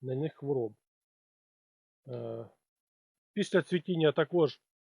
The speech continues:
будуть обробки, але про, про них я розкажу пізніше. Е, якщо у вас є питання,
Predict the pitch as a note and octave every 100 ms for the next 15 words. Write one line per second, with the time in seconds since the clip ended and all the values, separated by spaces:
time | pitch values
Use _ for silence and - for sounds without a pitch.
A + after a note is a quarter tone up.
0 | _ C3+ C#3+ C#3+ F#3+ G#3 C#4+ - D3+ C#3+
1 | E3+ A#3 D#3+ _ - C#3+ C#3+ C#3 D3 D#3
2 | D3+ C3+ C#3 C3 D3 C3 C3+ E3 G#3+ B3+
3 | A3 G3 _ _ _ _ _ _ _ _
4 | _ - C3 B2 B2 D#3 - D#3 C3+ C3+
5 | - C#3 B2+ B2+ D3 B2 A#2+ A#2